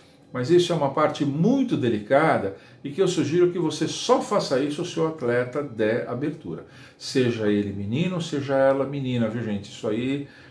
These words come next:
não tem muita diferença entre um gênero e outro, não. Ah, o atleta precisa dar abertura pra isso,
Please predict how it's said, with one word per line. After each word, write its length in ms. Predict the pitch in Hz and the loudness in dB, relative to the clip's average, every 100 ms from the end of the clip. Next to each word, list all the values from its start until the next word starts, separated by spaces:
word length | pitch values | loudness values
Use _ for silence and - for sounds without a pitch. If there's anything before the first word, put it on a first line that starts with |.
| - | -14
não 160 | - 127 | -8 -6
tem 220 | 123 135 | -2 0
muita 300 | 135 139 143 | 0 0 -2
diferença 840 | 123 120 143 117 120 120 - 120 120 | -2 -2 0 2 2 0 -2 -2 -2
entre 360 | 120 120 117 | -2 -4 -2
um 120 | 117 | -2
gênero 360 | 117 113 123 123 | 0 -2 0 0
e 80 | 120 | 2
outro, 320 | 120 117 143 | 0 0 -4
não. 220 | 113 85 - - - - - - - | -4 -6 -14 -20 -20 -20 -20 -20 -14
Ah, 420 | 113 104 104 104 120 | -4 0 2 0 2
o 220 | 117 120 | 4 6
atleta 580 | 120 - 151 196 226 220 | 4 2 6 8 6 0
precisa 540 | - 165 180 170 165 | -2 -4 -2 0 0
dar 180 | 156 147 | 2 0
abertura 480 | 147 147 143 135 139 | 2 -2 -2 -2 -2
pra 220 | 156 139 | 0 0
isso, 340 | 107 101 - | 0 -2 -4